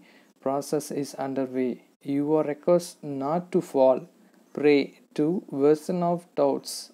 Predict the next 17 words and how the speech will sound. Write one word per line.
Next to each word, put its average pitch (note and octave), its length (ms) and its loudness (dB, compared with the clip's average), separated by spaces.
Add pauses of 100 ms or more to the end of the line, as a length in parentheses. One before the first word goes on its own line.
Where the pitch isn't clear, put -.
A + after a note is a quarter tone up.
or C#3 280 -2
any D3 240 -2
rumors D3+ 640 -4
in C#3+ 220 -2
this D3+ 340 -4
regard" B2+ 320 0 (760)
அப்படின்னு C#3 180 -8
சொல்லியிருக்காங்க. B2+ 500 -8
அப்படின்னா, C3+ 440 -6 (520)
eligible E3+ 500 4
கேண்டிடேட்டுக்கு C#3 920 -2
dossier D3 460 0 (140)
scrutiny D3 560 -4
process B2+ 580 -8
அது C3+ 180 -6
முடிஞ்சதுக்கப்புறம், C3+ 800 -6
அதாவது C3 520 -2